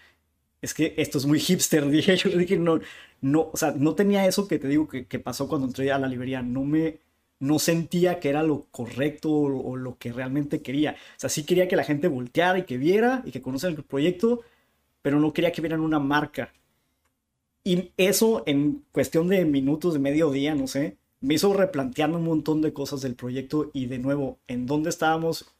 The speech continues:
y cuáles eran los nuevos objetivos del, del,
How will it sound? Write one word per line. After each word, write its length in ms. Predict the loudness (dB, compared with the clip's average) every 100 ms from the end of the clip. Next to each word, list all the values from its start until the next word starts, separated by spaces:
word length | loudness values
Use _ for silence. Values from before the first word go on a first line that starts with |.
| _ _ _
y 160 | -8 -8 _ _ _ _ -20
cuáles 320 | 0 2 2 0
eran 140 | 0
los 120 | 0
nuevos 260 | -2 -2 -4
objetivos 560 | -8 -12 -6 -4 -4
del, 200 | -6 -10 -12
del, 460 | -10 -8 -8 -14